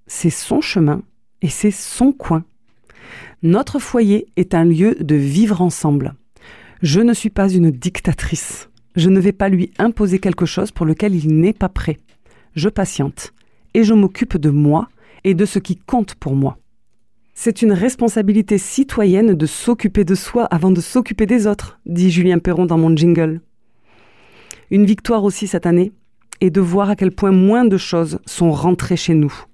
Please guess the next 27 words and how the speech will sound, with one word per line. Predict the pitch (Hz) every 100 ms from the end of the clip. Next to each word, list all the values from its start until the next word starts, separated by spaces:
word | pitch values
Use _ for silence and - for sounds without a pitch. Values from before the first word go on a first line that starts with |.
| _
en | 185
conscience. | 180 - 214 185 - 147 - - - _ _ _ _ _ _ - - - - _
Pour | 196
l'anniversaire | 190 220 233 226 254
de |
mon | 208 190
mari, | 180 226
j'avais | 262 170
envisagé | 170 160 180 180 233 -
de | 175
lui | 147 160
offrir | 160 247 226
un | 175
vêtement | 143 170 - 202
spécial. | 214 - 170 - 123 - _ _ _ _ _
Ce | -
sont | 175 170
nos | 165 202 285
enfants | 254 - 147 202 - _
de | 170
six | 180 - 262 -
et |
huit | 202 202 -
ans | 175 - _
qui | - 185
m'ont | 208 226 165
bluffé. | 151 170 180 - 160